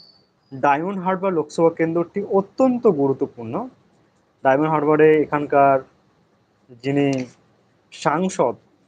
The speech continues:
অভিষেক ব্যানার্জি, অভিষেক বন্দ্যোপাধ্যায়, তিনি এখানকার দুবারের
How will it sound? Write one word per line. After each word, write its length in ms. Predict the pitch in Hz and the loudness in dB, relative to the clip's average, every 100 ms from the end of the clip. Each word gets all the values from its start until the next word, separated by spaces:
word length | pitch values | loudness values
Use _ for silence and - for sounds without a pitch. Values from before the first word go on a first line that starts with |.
| _ _ _ _ - | _ _ _ _ 0
অভিষেক 560 | 147 208 214 - 247 - 135 | 2 2 0 0 -2 -2 -4
ব্যানার্জি, 500 | 127 127 135 127 117 - - | 0 4 2 0 -14 -14 -6
অভিষেক 300 | 127 156 196 165 131 | -2 0 0 0 0
বন্দ্যোপাধ্যায়, 600 | 127 151 143 123 127 151 | 2 2 2 0 -2 -6
তিনি 140 | 143 131 | -6 -10
এখানকার 400 | 117 127 120 123 208 _ _ _ _ _ _ _ _ | -10 -14 -8 -8 -8 _ _ _ _ _ _ _ _
দুবারের 420 | 127 143 143 147 | -4 2 2 2